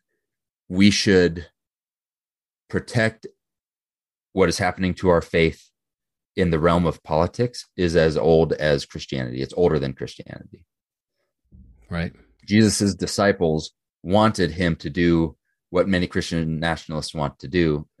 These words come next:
Speaker 1: and that
Speaker 2: Mm-hmm.
Speaker 1: is, instead of the way of Jesus, uh, which is a sacrificial, a lowering,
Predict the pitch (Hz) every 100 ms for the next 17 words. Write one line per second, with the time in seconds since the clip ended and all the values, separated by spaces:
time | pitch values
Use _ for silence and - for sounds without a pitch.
0 | _ - 78 76 78 135 76 71 - _
1 | _ _ _ _ _ _ - 95 - 95
2 | 87 80 87 87 80 - 98 95 127 -
3 | - _ _ _ _ _ _ _ 82 73
4 | 71 76 80 71 - 92 80 85 - 85
5 | - 82 76 73 _ _ _ _ _ _
6 | - 76 76 85 82 80 78 78 78 78